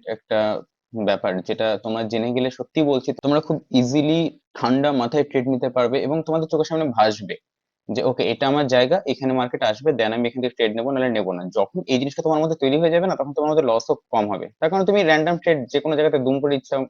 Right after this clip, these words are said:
হলো নিয়ে নিলাম, এভাবে ট্রেড নেবে না। যখন তুমি ওইভাবে ট্রেড নেবে না, প্ল্যানিং মাফিক ট্রেড নেবে, তখন তোমার প্রফিটেবিলিটি বেড়ে যাবে। ঠিক আছে? মেইন যেটা ব্যাপার সেটা হচ্ছে টাইম ফ্রেম। ঠিক আছে? আমরা সব জায়গাতে বা বিভিন্ন YouTube ভিডিওতেও দেখতে পাও বা সবাই বলে দেয় যে,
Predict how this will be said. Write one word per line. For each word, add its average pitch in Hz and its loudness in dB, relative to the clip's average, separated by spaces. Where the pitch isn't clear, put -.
হলো 127 2
নিয়ে 123 2
নিলাম, 120 -2
এভাবে 120 0
ট্রেড 127 -2
নেবে 107 -4
না। 90 -10
যখন 131 2
তুমি 165 4
ওইভাবে 165 6
ট্রেড 160 4
নেবে 156 0
না, 165 0
প্ল্যানিং 139 2
মাফিক 147 -2
ট্রেড 143 0
নেবে, 151 0
তখন 135 4
তোমার 156 2
প্রফিটেবিলিটি 123 0
বেড়ে 117 4
যাবে। 90 -2
ঠিক 151 4
আছে? 196 2
মেইন 160 0
যেটা 165 2
ব্যাপার 147 0
সেটা 160 -4
হচ্ছে 170 0
টাইম 135 6
ফ্রেম। 120 -2
ঠিক 151 4
আছে? 170 2
আমরা 147 2
সব 143 2
জায়গাতে 170 4
বা 143 4
বিভিন্ন 131 4
YouTube 143 2
ভিডিওতেও 143 2
দেখতে 135 0
পাও 135 -2
বা 131 0
সবাই 123 2
বলে 117 2
দেয় 117 2
যে, 113 -4